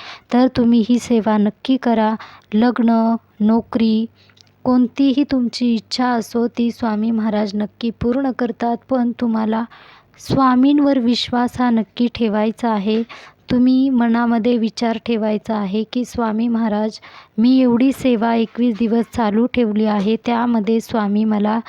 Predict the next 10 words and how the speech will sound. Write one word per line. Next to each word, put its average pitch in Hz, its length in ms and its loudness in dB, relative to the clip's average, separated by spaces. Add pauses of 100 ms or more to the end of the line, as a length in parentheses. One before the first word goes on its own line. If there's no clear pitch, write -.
(360)
प्रचिती 240 540 2
देणार 226 400 2
आहेत, 214 280 2 (100)
माझी 214 380 0
इच्छा 220 300 -2
पूर्ण 233 460 0
करणार 220 360 0
आहेत." 202 300 0 (160)
तुमच्या 226 320 -2
डोक्यामध्ये 220 760 -2